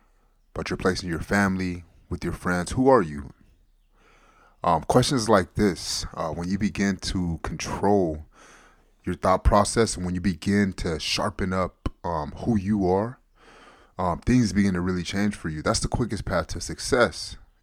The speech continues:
is having the right thoughts. Uh, 'cause many times we think a lot of negative things of ourselves when you're much greater than those thoughts that you're having.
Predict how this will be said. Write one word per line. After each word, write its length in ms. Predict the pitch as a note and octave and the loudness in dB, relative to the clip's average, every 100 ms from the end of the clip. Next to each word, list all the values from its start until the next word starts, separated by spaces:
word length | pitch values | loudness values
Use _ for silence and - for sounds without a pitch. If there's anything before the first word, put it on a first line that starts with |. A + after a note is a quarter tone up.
| - | -4
is 260 | G2 E2+ | -2 0
having 300 | - A2+ A2 | 0 0 2
the 80 | G2+ | 2
right 280 | F2+ E2+ D2+ | 2 0 -2
thoughts. 460 | F2 F2 - - - _ _ - - _ _ - | -2 -2 -4 -14 -14 _ _ -20 -20 _ _ -4
Uh, 200 | G2 F2+ | -2 0
'cause 180 | - F#2+ | -2 0
many 240 | A2+ C3+ | 4 4
times 500 | G#2 G2 F2+ E2 D#2+ | 2 2 0 -2 -8
we 420 | E2 F#2+ F#2 F#2 - | -4 -2 0 -2 -2
think 240 | G#2+ G2+ - _ - | 0 0 -2 _ -12
a 60 | |
lot 220 | F#2+ G#2+ G2 | -2 0 0
of 80 | |
negative 500 | F#2 A2 C#3 B2 F#2 | -2 0 2 2 0
things 240 | - A#2+ A#2 | 2 0 0
of 140 | F#2 | -2
ourselves 640 | E2+ E2+ - D#2+ D#2+ - - - - - - - | -2 -2 -2 -2 -2 -8 -18 -20 -20 -20 -20 -2
when 380 | G2+ G2 F2 - | 2 2 0 -4
you're 240 | G#2 C3 F#2+ | 2 4 4
much 400 | E2+ G2+ F#2+ - | 2 0 -2 -4
greater 500 | F#2 F#2+ E2 D2+ - _ _ | -2 -2 -2 -8 -14 _ _
than 160 | F2+ | -8
those 180 | E2 E2 | -6 -4
thoughts 260 | - F2 - | 0 -2 -2
that 220 | D#2+ - | -8 -8
you're 140 | E2+ D#2 | -8 -2
having. 380 | G#2 G#2 D2 | -2 -2 -8